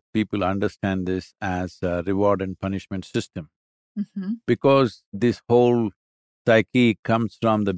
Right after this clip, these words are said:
Speaker 1: basis of bad people will be sent to hell, good people will go to heaven, and here good, only pleasant things happen, there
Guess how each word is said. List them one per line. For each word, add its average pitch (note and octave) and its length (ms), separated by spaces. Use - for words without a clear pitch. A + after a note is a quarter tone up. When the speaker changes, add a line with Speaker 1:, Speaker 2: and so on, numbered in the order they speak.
Speaker 1:
basis G#2+ 380
of G2+ 340
bad A2+ 320
people G#2 200
will G2 100
be F2+ 220
sent G2 220
to F#2 180
hell, A2+ 340
good G#2+ 300
people G2 240
will F2+ 80
go F2+ 60
to - 180
heaven, A2 420
and F#2+ 500
here A2 300
good, G#2+ 300
only A2+ 320
pleasant A2+ 400
things G#2 240
happen, B2 380
there A2 200